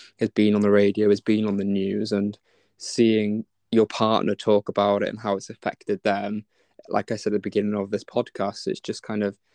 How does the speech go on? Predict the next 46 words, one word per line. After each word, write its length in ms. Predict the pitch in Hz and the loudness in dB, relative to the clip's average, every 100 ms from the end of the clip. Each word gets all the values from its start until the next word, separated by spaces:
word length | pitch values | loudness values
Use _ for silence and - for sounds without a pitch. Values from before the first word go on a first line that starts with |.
| _ - | _ -12
it's 160 | 107 | -10
just 240 | - 110 - | -6 -6 0
made 200 | 107 104 | 0 0
me 100 | 104 | -4
think, 280 | - 104 101 | -4 -4 -2
"Actually, 480 | 127 - 101 104 | -4 -4 0 0
you're 280 | 101 110 139 | 2 4 2
talking 320 | - 101 - | 2 -4 -2
about 180 | 98 101 | -2 -2
it, 80 | 98 | -2
so 100 | 107 | -2
why 340 | 104 110 113 | 0 2 2
aren't 200 | 110 104 | 0 -2
I?" 340 | 123 117 104 101 | -2 -4 -4 -6
And 220 | - 110 - _ _ _ _ _ _ _ - | -8 -10 -10 _ _ _ _ _ _ _ -4
I 80 | 110 | -2
think 460 | - 113 104 - _ _ _ _ _ | 2 0 0 -10 _ _ _ _ _
it's 220 | - - - | -6 -6 -8
such 360 | - 123 - | -4 -4 -2
a 100 | 123 - | -4 2
good 200 | 123 120 | 2 2
feeling 640 | - 120 117 110 101 101 | 0 4 4 4 0 0
when 300 | 101 101 101 | -2 -4 -2
you 220 | 104 101 _ _ | -2 -2 _ _
know 480 | 117 110 107 104 104 | 0 2 2 2 0
that 200 | 98 113 | 0 -2
you 120 | 104 117 | -2 -8
connect 360 | - 110 - | -4 -4 -4
with 100 | - | -4
somebody 340 | - 107 107 104 | 0 2 2 0
on 120 | 107 | 0
such 240 | - - | -4 0
a 40 | 107 | 2
level, 540 | 104 107 110 107 110 _ - _ - | 4 4 2 -2 -2 _ -20 _ 0
but 180 | 113 - | 0 2
also 400 | 104 110 - 110 | 2 2 -2 -8
that 160 | 110 104 | -6 -6
they've 180 | 107 104 | -6 -4
gone 220 | 110 107 | -4 -4
through 180 | 101 104 | -6 -8
something 520 | - 110 - 107 110 | -6 -8 -4 -2 -2
that 180 | 110 113 | -2 2
they 220 | 110 113 | 2 2
understand 560 | 113 117 - 117 117 117 | 0 -2 -2 0 2 2
as 100 | 117 | 2
well. 320 | 117 123 | 4 4